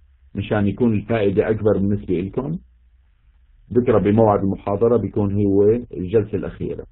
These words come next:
فبتمنى منكم تسمعوا المحاضرة إذا عندكم أي استفسارات،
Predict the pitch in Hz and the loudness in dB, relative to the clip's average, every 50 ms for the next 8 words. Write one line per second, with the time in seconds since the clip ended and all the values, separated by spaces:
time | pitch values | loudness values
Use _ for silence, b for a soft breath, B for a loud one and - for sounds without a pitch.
0 | _ _ _ _ _ _ _ - - _ - _ _ _ _ _ _ _ _ 123 | _ _ _ _ _ _ _ -20 -20 _ -20 _ _ _ _ _ _ _ _ 2
1 | 117 104 123 123 135 135 131 127 123 120 123 143 151 - - 98 107 110 113 117 | 2 2 2 0 -2 -2 0 0 0 0 0 0 -2 -4 -4 -2 -2 0 0 0
2 | 113 113 101 98 - - - 117 113 101 101 95 92 92 - - 104 98 98 98 | -2 -2 -2 -4 -4 -8 -4 -2 0 2 2 0 0 -4 -4 -4 -2 -2 2 2
3 | 110 110 113 117 123 113 101 90 101 95 101 101 104 - 101 92 87 98 101 95 | 2 4 4 2 2 0 -2 -2 -2 -2 -2 -4 -4 -4 -2 -2 0 0 0 0
4 | - - - 85 - - 95 87 90 92 95 98 107 117 131 127 | -2 -4 -6 -8 -4 -4 -2 -2 0 0 0 0 -2 -2 -6 -8